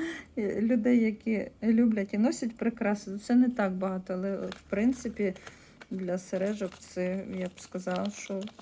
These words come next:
для багатьох така дуже прилічна вага, якщо можна так сказати, небагато хто зможе таке носити.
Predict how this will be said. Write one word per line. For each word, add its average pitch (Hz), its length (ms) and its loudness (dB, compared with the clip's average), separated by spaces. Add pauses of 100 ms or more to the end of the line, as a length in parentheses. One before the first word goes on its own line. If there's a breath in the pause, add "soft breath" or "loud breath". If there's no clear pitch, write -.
(140)
для 202 140 0
багатьох 208 520 -2 (340)
така 202 440 -6 (720 loud breath)
дуже 202 300 -4
прилічна 208 960 2
вага, 185 320 4
якщо 233 320 0
можна 175 280 -2
так 180 140 -8
сказати, 220 440 -2
небагато 190 520 2
хто - 160 -8
зможе 190 340 -2
таке - 280 -8
носити. - 480 -6